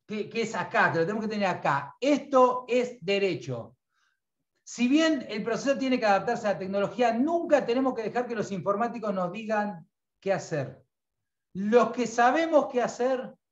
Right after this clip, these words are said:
somos quienes nos ocupamos del derecho. Interdisciplinariamente, sí, con el programador al lado, con el, con el ingeniero de sistemas al lado, con, con el, con, con lo que fuera,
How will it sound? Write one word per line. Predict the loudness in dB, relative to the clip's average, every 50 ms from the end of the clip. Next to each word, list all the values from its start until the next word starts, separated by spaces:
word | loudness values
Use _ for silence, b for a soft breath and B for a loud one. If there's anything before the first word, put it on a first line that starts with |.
| _ _ _ _ _ _
somos | _ -6 2 4 6 6 6 6 4 2 0 -4 -10 -18 _ _ _ _ _ _ _
quienes | _ -8 -6 -6 -6 -6 -6
nos | -4 -2 -2 -2 -2
ocupamos | -4 -4 -4 0 0 0 2 2 2 0
del | 0 -2
derecho. | -4 -4 -4 -4 -4 -6 -10 -10 -8
Interdisciplinariamente, | -8 -6 -6 -2 0 0 0 0 -2 -4 -4 -6 -6 -4 -4 0 2 2 4 6 4 4 4 2 2 0 -2 -2 -2 -2 -2 -4 -4
sí, | -6 -6 -4 -2 -2 -4 -4 -6 -14 _ _ _ _ _
con | 0 0 2 2
el | 0 0
programador | 0 0 0 2 2 2 2 4 6 8 8 8
al | 8 6 2 2
lado, | 2 4 4 4 4 4 2 2 2 0 0 -2 -8 -16 _ _ _ _ _ _
con | -2 -2 0 0
el, | -2 -2 -2 -4 0
con | 0 0 0 0 -2
el | -4 -4
ingeniero | -4 -4 -2 0 2 2
de | 2 0
sistemas | -2 -4 -2 0 0 0 0
al | -4 -4 0
lado, | 2 2 4 4 4 4 2 2 0 -2 -2 -6 -6
con, | -4 -4 -2 -2 -4
con | -4 -4 -4 -4
el, | -4 -8 -10 -10
con, | -8 -8 -8 -8 -10 -16 _ _ -20 -20 _ _ _
con | _ -8 -6 -4
lo | -6 -6
que | -6 -8
fuera, | -8 -8 0 0 2 2 2 0 -4 -6 -10 -18